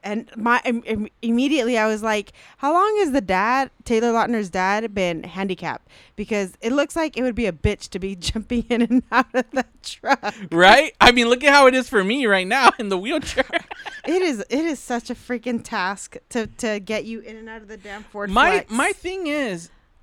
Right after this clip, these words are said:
Speaker 2: they drive
Speaker 1: Both
Speaker 2: up
Speaker 1: legs
Speaker 2: in
Speaker 1: are
Speaker 2: the tu-
Speaker 1: broken.
Speaker 2: No.
Speaker 1: That's your thing.
Speaker 2: <laughs> No. No. Well, yeah,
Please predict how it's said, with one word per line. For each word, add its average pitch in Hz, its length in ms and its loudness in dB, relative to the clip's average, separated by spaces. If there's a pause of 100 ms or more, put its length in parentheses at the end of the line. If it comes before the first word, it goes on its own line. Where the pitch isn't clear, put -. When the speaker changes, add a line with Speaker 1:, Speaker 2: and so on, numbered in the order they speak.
(220)
Speaker 2:
they 220 240 2
drive 277 300 4
Speaker 1:
Both - 20 4
Speaker 2:
up 220 80 6
Speaker 1:
legs 208 140 2
Speaker 2:
in 202 80 0
Speaker 1:
are - 20 0
Speaker 2:
the 180 160 0
tu- 170 60 -2
Speaker 1:
broken. 156 400 -2
Speaker 2:
No. 175 160 -4
Speaker 1:
That's 170 180 -2
your 147 100 -14
thing. 165 360 -14 (220)
Speaker 2:
<laughs> 233 440 -6
No. 220 520 0 (500)
No. 220 200 -2
Well, 180 200 0
yeah, 170 380 -2